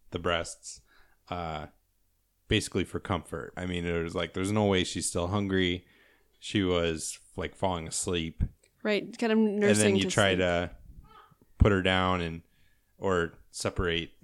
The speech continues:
Speaker 1: from your chest, and, uh,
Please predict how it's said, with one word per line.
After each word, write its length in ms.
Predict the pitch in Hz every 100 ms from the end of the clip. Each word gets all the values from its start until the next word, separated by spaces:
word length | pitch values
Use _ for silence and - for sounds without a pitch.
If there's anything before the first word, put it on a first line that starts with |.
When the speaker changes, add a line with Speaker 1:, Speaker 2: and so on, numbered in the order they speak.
| -
Speaker 1:
from 200 | 98 87
your 100 | 82 - -
chest, 560 | 98 90 85 - - - -
and, 460 | 85 85 82 82 - _ _ _ _ -
uh, 320 | 90 76